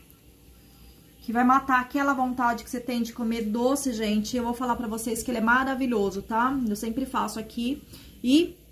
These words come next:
tá aprovado. Eu super aprovo, super recomendo. Se você também gostou, já vai deixando aquele like bem caprichado.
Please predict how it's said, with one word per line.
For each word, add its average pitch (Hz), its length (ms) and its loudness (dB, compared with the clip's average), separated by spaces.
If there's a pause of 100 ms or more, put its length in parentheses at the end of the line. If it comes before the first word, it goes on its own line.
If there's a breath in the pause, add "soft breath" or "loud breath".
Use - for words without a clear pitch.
(120)
tá 262 160 6
aprovado. 233 680 2
Eu 262 120 4
super 330 420 2
aprovo, 262 500 2
super 302 300 4
recomendo. 262 760 0 (300 loud breath)
Se - 140 2
você 294 280 6
também 285 500 4
gostou, 302 720 2 (880)
já 220 140 -4
vai 240 160 4
deixando 262 320 0
aquele 247 260 0
like 240 320 6
bem 277 200 0
caprichado. 294 840 2